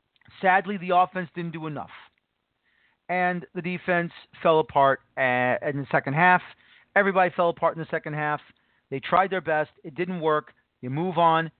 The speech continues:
and now you gotta get ready for Chicago this, uh, for this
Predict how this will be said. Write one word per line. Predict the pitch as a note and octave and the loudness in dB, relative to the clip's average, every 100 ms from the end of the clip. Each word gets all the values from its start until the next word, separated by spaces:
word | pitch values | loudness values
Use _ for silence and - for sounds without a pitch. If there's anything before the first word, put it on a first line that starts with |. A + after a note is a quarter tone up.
| - | -10
and | C#3+ | -6
now | D3 D3+ | -2 -2
you | D3+ | -2
gotta | C#3+ D3 | 0 0
get | C#3+ | 0
ready | C3+ C3+ | -2 -4
for | C3 - | -8 -8
Chicago | - C#3+ C#3+ C3+ C3 _ _ _ | 2 2 4 0 -2 _ _ _
this, | A#2+ C#3 - - | -8 -8 -10 -6
uh, | D#3+ C#3+ C#3+ C3+ - | -2 0 0 -2 -4
for | C#3+ | -6
this | C#3 | -6